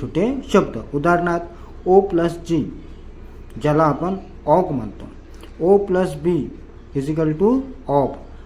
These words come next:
आणि असेच आणखीन काही मजेदार शब्द. या शब्दामुळे तुम्हाला वाचन, लेखन आणि उच्चार खूप सोपे वाटते.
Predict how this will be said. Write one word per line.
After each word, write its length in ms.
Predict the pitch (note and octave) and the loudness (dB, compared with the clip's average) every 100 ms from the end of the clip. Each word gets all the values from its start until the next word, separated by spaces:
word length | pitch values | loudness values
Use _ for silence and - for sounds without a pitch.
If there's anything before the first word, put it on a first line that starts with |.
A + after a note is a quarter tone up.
| - | -8
आणि 240 | F#3 G#3 A#3+ F#3 | 0 2 2 0
असेच 380 | D#3+ G#3 G#3+ G#3+ - | -4 -2 -4 -4 -2
आणखीन 360 | D#3 D#3 F3 | -2 -2 -6
काही 320 | E3 D3+ D3 | -2 -2 -2
मजेदार 520 | D#3+ D3 C#3 C#3+ D3 D3 | -6 -4 -2 0 0 -2
शब्द. 240 | C#3+ G#2 - - - - - D3+ | -4 -8 -10 -16 -18 -18 -8 2
या 160 | A3 B3+ | 4 6
शब्दामुळे 600 | A3+ G3+ A3+ A3 G#3 G#3 | 2 2 2 4 4 2
तुम्हाला 520 | G3 F3 D#3+ E3 E3+ | 0 0 0 0 0
वाचन, 520 | D#3 E3 E3+ G3 G3 G3 C#3+ | 2 2 2 0 0 -2 -4
लेखन 480 | C#3 E3 E3 F#3 F#3 F#3 - | 0 2 0 -2 -4 -6 -4
आणि 240 | D3+ D#3 D#3+ | 0 0 -2
उच्चार 380 | F3+ - D#3+ C3+ C#3 - - - | -4 -2 -2 -2 -4 -12 -16 2
खूप 220 | G3 G3 | 2 2
सोपे 320 | - C3+ E3+ | 0 0 2
वाटते. 440 | E3+ A#2 - G#3 | 0 -2 -6 -12